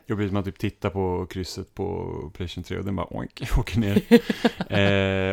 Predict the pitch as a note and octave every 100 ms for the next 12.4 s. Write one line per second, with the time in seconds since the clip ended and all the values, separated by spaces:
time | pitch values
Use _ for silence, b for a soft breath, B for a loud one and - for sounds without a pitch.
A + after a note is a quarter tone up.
0 | C3 C3 D3+ G#3 C#3 G#2+ G2+ G2 B2 D#3
1 | G#3 F#3+ B2 A2+ - A#2+ - A2 G2+ G#2+
2 | F#2 G2 C3 E3 D3+ A2 F#2+ F2 G2+ G2+
3 | G2 F#2 - A2+ G2 A2+ A#2+ G#2 F2+ F#2
4 | F#2 G2+ F#2+ F#2 F2+ F2+ F2 G2 F#2+ -
5 | F#2 F2+ - G#2 F2+ G#2 G2+ F2+ F#2+ F2+
6 | F2+ - F#2 F2 F2 B B B B B
7 | B _ - G#2 G#2 G#2 G2+ F#2 G2+ G2+
8 | G2+ F#2+ F#2 F2 F#2 - A2+ F#2 G2+ G#2
9 | G#2 A#2 G#2+ G2+ A#2+ G#2+ F#2 - G#2+ G2+
10 | F#2 F#2+ F#2+ F#2 F2+ E2+ F2 D#2+ - -
11 | - G2+ - _ - G#2+ - F#2 G2 G#2
12 | F2+ G#2 A#2+ F#2+